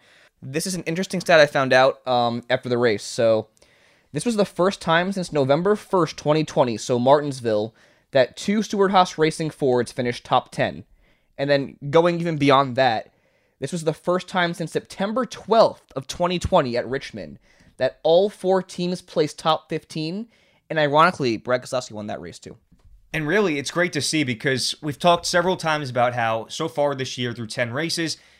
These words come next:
Speaker 2: it's been the same three teams really dominating. Joe Gibbs Racing, Team Penske, and Hendrick Motorsports. And obviously, the missing piece of the puzzle has always been Stewart-Haas Racing. It's very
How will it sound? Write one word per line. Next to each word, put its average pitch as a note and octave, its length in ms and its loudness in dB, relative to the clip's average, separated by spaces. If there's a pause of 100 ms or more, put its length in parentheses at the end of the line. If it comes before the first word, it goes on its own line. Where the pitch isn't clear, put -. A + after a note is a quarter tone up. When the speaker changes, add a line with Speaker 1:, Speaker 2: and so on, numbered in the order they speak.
Speaker 2:
it's B2 120 -10
been G#3 140 4
the G3+ 60 0
same F3 300 0
three D3+ 380 -6
teams C#3 460 -6
really E3 320 0
dominating. A#2 640 0
Joe C#3+ 180 -2
Gibbs B2 220 -6
Racing, D#3+ 400 -4
Team C3 220 -8
Penske, C#3+ 520 -6 (300)
and C3+ 120 -6
Hendrick C3+ 240 -2
Motorsports. A#2 680 -4
And B2+ 120 -6
obviously, D#3 520 -2
the B2 80 -4
missing D3 320 -6
piece D3+ 220 -6
of A#2+ 60 -10
the A2 60 -8
puzzle D3+ 480 0 (240)
has B2+ 160 -2
always D#3+ 240 0
been D#3+ 260 -2
Stewart-Haas C3+ 560 -2
Racing. A#2 380 -6
It's F#2+ 140 -14
very B2+ 300 -2